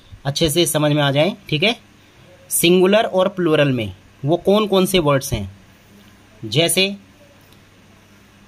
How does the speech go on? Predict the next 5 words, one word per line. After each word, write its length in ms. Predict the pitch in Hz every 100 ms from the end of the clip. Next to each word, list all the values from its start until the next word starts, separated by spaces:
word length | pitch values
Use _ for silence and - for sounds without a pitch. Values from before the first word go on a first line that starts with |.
| - _ - _ - _ - _ - _ - _ _ _ _ _ _ _ _ _ - _ _ - -
जैसे 420 | 104 143 165 170 185 196 - _ _ _ _ _ _ _ _ - _ -
एक 220 | 156 151
word 220 | 151 185
है 240 | 151 160 175
dear, 460 | 143 147 160 120